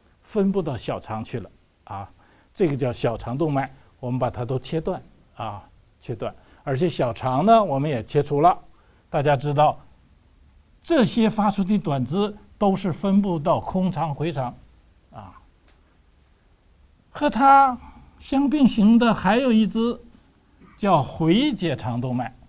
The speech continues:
回结肠动脉发出一支分布到阑尾，这个就叫阑尾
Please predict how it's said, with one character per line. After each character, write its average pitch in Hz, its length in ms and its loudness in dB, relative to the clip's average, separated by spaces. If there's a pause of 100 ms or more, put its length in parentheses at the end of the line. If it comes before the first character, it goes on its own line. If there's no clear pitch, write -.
(720)
回 277 260 2
结 233 180 2
肠 202 220 4
动 226 140 4
脉 214 180 4
发 214 240 -2
出 214 140 -4
一 214 120 2
支 220 480 -4 (360)
分 220 260 0
布 226 60 2
到 190 160 2
阑 180 240 0
尾， 135 240 -4 (1120)
这 175 140 -4
个 147 60 -4
就 139 120 -6
叫 127 160 -4
阑 123 540 -2
尾 151 200 -4